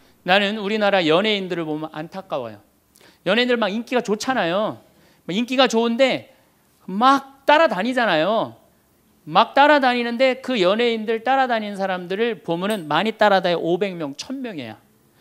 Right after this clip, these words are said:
그러면은 국민의 오-, 오천만 명의 국민 중에 천 명 따라다니는데 그 천 명 속에서 자기가 인기가 완전히 있는 줄 아는 거예요.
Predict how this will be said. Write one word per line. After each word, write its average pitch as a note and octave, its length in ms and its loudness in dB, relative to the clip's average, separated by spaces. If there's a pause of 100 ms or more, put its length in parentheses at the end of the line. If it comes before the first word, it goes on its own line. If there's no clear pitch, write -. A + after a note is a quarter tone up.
(300)
그러면은 C4+ 560 4 (440)
국민의 D4 480 2
오-, F#3 260 0 (120)
오천만 D4 760 0
명의 C4+ 280 0
국민 A#3 340 -4
중에 G3 200 -6
천 F4+ 220 -10
명 D#4+ 180 0
따라다니는데 F#3+ 560 -2
그 F#3+ 160 -4
천 F4 260 -6
명 D#4 140 2
속에서 G#3+ 420 -4 (220)
자기가 A3 340 -4
인기가 A#3 480 -6
완전히 C4 480 -2
있는 D3+ 220 -6
줄 C#3+ 120 -14
아는 A2+ 240 -14
거예요. G#2+ 360 -20